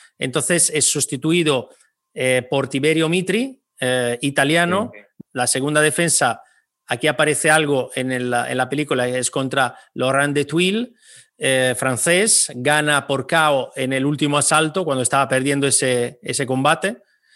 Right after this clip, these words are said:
Speaker 1: Y luego la última defensa, el, la, la masacre de San Valentín, el catorce de febrero del cincuenta y uno,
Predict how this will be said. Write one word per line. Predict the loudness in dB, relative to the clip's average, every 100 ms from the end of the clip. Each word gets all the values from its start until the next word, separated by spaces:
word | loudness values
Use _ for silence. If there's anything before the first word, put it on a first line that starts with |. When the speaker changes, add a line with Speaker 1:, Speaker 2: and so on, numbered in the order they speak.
| -20 _ _
Speaker 1:
Y | -2
luego | 0 2 2 2
la | 0 2 2 2
última | 0 0 0 2
defensa, | 0 0 0 2 2 0 -2
el, | -4 -4 -4
la, | -6 -6 -8
la | -8
masacre | -8 -4 -4 -2
de | -2
San | -2 -2
Valentín, | -2 -4 -4
el | -4
catorce | -4 -6 -6 -4 -4
de | -4
febrero | -4 -2 0 0
del | 0 -2
cincuenta | -6 -4 -4 -2
y | 0
uno, | 0 -2 -6